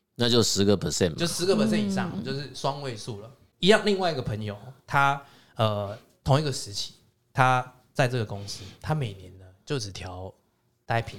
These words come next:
Speaker 2: 均，就是三percent、四percent。所以一样，如果三万块的话，呃，四万块的话呢，他每年就是一千六。这样的一个落差，其实你会知道，我们的岁月是青春不复返嘛，我的青春小鸟一样不回来嘛，哈。那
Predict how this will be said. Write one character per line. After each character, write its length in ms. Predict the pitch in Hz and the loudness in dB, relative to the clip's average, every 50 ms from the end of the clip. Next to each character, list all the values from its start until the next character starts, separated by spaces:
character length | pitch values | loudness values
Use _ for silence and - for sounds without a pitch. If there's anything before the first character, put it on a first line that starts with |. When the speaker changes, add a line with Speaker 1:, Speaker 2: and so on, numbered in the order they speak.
| 92 | -16
Speaker 2:
均， 140 | 92 - - - - - - _ | -18 -20 -20 -20 -20 -20 -20 _
就 100 | - 113 | -10 -8
是 140 | 110 104 - | -6 -6 -2
三 260 | - - 117 117 120 | 0 0 0 0 0
percent、 320 | 113 110 98 - 113 101 | -6 -10 -10 -10 -10 -10
四 200 | 101 - - 110 | -10 -10 -10 -10
percent。 340 | 98 - 101 - - - 120 - - - - - - - - - | -12 -16 -18 -20 -18 -20 -20 -20 -20 -20 -20 -20 -20 -20 -20 -10
所 160 | - - 180 180 | -4 0 0 0
以 80 | 135 | 2
一 20 | 131 | 2
样， 160 | 160 147 135 | 0 0 0
如 80 | 139 | -2
果 100 | 139 117 | -4 -4
三 220 | - - 131 127 131 | -4 -4 -4 -4 -4
万 160 | 131 120 117 | -4 -6 -6
块 180 | 110 127 117 101 | -6 -6 -6 -6
的 80 | 90 | -6
话， 120 | 92 98 - | -8 -12 -8
呃， 100 | - 120 | -6 -4
四 200 | - - - 160 | -4 -4 -2 -2
万 180 | 151 143 131 127 | -2 -2 -2 0
块 160 | 135 131 113 | -2 -2 -2
的 100 | 104 95 | -2 -4
话 140 | 98 117 104 95 90 | -6 -8 -8 -8 -10
呢， 0 | - - - | -18 -18 -10
他 140 | - 131 131 | -6 -6 -4
每 180 | 127 104 98 98 | -4 -6 -8 -8
年 160 | 98 110 98 | -10 -10 -12
就 120 | 107 107 107 | -14 -14 -14
是 240 | 107 110 101 98 101 _ _ _ _ _ | -14 -14 -14 -14 -16 _ _ _ _ _
一 60 | - - | -10 -8
千 180 | - 107 98 101 | -6 -6 -6 -8
六。 140 | 101 - - - - _ _ _ | -10 -12 -14 -18 -20 _ _ _
这 120 | - 254 | 2 2
样 140 | 233 208 165 | 2 2 0
的 100 | 151 135 | -4 -4
一 100 | 147 147 | -4 -4
个 100 | 147 147 | -4 -2
落 280 | 139 170 180 160 135 | 0 2 2 2 2
差， 200 | 131 135 135 131 | 2 2 2 2
其 200 | 139 - - 107 | 2 0 -2 -6
实 280 | 95 104 104 101 98 104 110 | -6 -8 -8 -10 -10 -10 -10
你 40 | 110 | -6
会 140 | 110 139 | -4 -4
知 160 | 135 - 123 120 | -4 -4 -6 -4
道， 300 | 117 123 107 101 101 123 | -2 -2 -2 -2 -4 -4
我 80 | 131 117 | -6 -6
们 100 | 117 123 | -4 -4
的 80 | 135 | -4
岁 260 | 135 - - 156 143 | -4 -2 -2 -2 -2
月 360 | 139 143 139 127 113 107 107 - | -2 -2 -2 -2 -2 -4 -8 -12
是 260 | - 143 131 120 113 - - - - - - _ | -12 -10 -8 -10 -10 -12 -16 -20 -20 -20 -18 _
青 180 | - - 135 139 | -8 -6 -6 -6
春 320 | 127 - 135 131 135 131 | -6 -6 -6 -6 -6 -6
不 140 | 123 - 107 | -8 -10 -12
复 180 | 95 - 120 104 | -12 -10 -10 -12
返 220 | 98 - 113 123 - - | -12 -12 -18 -20 -20 -20
嘛， 80 | 123 - _ _ _ _ | -20 -20 _ _ _ _
我 100 | 117 113 | -10 -8
的 80 | 117 | -8
青 200 | 120 120 139 143 | -8 -8 -10 -10
春 160 | 139 147 147 139 | -10 -8 -8 -6
小 180 | 123 120 120 | -4 -4 -2
鸟 200 | 120 117 107 101 | -2 -2 -4 -4
一 60 | 101 | -4
样 160 | 110 113 107 104 | -6 -6 -6 -6
不 100 | 107 113 | -8 -10
回 220 | 101 107 95 95 | -10 -10 -12 -12
来 180 | 95 101 110 123 | -12 -14 -14 -16
嘛， 120 | 120 - - | -16 -16 -16
哈。 200 | - 127 - - _ _ - _ _ _ _ _ | -14 -14 -14 -16 _ _ -20 _ _ _ _ _
那 220 | 139 135 123 - | -2 -2 -2 -2